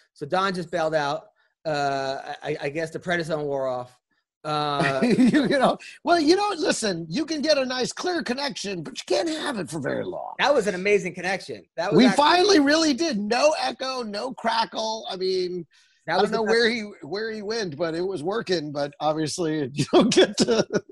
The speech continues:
Speaker 2: it
Speaker 1: was the
Speaker 2: doesn't
Speaker 1: best one we
Speaker 2: last.
Speaker 1: had so far. That was the best one we had so far. All right, so, uh,
Speaker 2: <laughs>
Speaker 1: so Costa and Izzy, right?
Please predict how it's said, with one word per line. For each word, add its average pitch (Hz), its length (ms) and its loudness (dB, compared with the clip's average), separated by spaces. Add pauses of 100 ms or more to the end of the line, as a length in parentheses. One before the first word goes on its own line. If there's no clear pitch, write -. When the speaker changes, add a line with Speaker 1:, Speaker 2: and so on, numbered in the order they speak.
(220)
Speaker 2:
it - 120 -6 (140)
Speaker 1:
was - 100 4
the 220 100 4
Speaker 2:
doesn't - 20 2
Speaker 1:
best 202 180 2
one 151 180 2
we - 40 2
Speaker 2:
last. 170 100 0
Speaker 1:
had 214 180 0
so 170 200 -2
far. 123 240 -6
That 170 100 0
was 202 120 0
the 196 60 -2
best 190 180 -4
one 202 80 -6
we 190 60 -6
had 190 140 -4
so 175 140 -10
far. 127 220 -12 (640)
All 185 60 0
right, 170 220 4
so, 480 360 8
uh, 466 260 6 (240)
Speaker 2:
<laughs> - 240 -20
Speaker 1:
so 208 180 0
Costa 240 720 2
and 202 120 -2
Izzy, 180 420 2
right? 160 320 -2